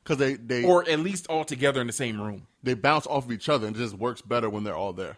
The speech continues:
Speaker 2: Yeah, when, when I'm looking and I'm seeing Charles Barkley is at a golf course and Ernie's at home and Shaq's at home and Kenny's doing whatever in the hell Kenny does.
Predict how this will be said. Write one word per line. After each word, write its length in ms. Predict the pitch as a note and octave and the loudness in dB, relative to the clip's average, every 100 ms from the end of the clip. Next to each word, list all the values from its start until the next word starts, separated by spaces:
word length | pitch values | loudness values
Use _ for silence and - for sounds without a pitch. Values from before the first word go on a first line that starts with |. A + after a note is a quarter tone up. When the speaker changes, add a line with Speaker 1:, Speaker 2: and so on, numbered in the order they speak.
| D3+ | -8
Speaker 2:
Yeah, 320 | D3+ C#3+ B2+ | -4 -2 -4
when, 400 | B2 D3 D3+ D3 | -6 -8 -8 -8
when 160 | D#3+ | -6
I'm 220 | F3 G#3+ F#3 | -4 -4 -2
looking 340 | F3+ E3 D#3+ | -4 -2 -6
and 140 | D3+ | -4
I'm 100 | D3+ | -8
seeing 260 | D#3 E3+ D#3 | -8 -8 -8
Charles 300 | C3+ D3+ C#3+ | -6 -4 -4
Barkley 460 | B2 C#3+ C#3 C#3+ C3+ | -2 -2 -2 -6 -6
is 160 | A#2+ | -4
at 140 | A#2+ A2 | -4 -6
a 40 | |
golf 340 | G#2 B2 B2+ B2+ | -4 -4 -4 -6
course 680 | - C3+ B2 A#2+ A#2+ A#2+ - | -6 -4 -2 -4 -6 -8 -10
and 460 | G#2 G2+ G2+ G2 - _ _ _ _ | -10 -10 -12 -14 -18 _ _ _ _
Ernie's 360 | A#2+ B2+ B2+ A#2+ | -8 -6 -6 -6
at 140 | B2 | -8
home 500 | A#2 B2 A#2+ A#2+ A#2+ | -6 -6 -6 -8 -8
and 380 | A2+ G#2 G2 F#2 | -8 -10 -12 -14
Shaq's 360 | - C3+ B2 A#2+ | -12 -10 -10 -8
at 120 | A#2+ | -10
home 300 | A#2 A#2+ A#2 | -8 -10 -10
and 120 | G#2+ | -12
Kenny's 420 | - C#3 C3 B2 A2 | -12 -12 -10 -12 -10
doing 680 | A#2 A2+ A2+ A2 G#2+ G2+ F#2+ _ _ _ _ _ _ _ _ _ _ | -10 -8 -8 -10 -10 -12 -16 _ _ _ _ _ _ _ _ _ _
whatever 300 | A2 B2+ C#3 | -4 -2 -2
in 60 | A#2+ | -4
the 60 | G#2+ | -6
hell 180 | A2 | -8
Kenny 300 | G#2 B2 A2 | -8 -8 -8
does. 380 | F#2+ E2 E2+ - | -10 -12 -12 -16